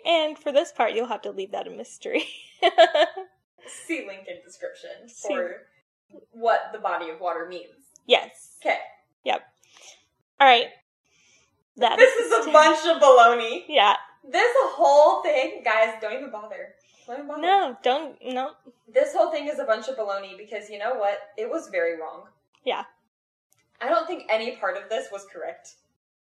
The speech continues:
Speaker 1: No. Not a single
Speaker 2: Actually.
Speaker 1: bit.
Speaker 2: I mean,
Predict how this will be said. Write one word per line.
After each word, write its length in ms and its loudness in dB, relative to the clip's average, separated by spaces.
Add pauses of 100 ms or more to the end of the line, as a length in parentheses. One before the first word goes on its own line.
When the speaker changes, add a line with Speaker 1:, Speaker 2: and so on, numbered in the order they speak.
(360)
Speaker 1:
No. 540 2 (680)
Not 200 8
a 40 2
single 380 4
Speaker 2:
Actually. 140 -2
Speaker 1:
bit. 320 10 (340)
Speaker 2:
I 120 -2
mean, 200 -4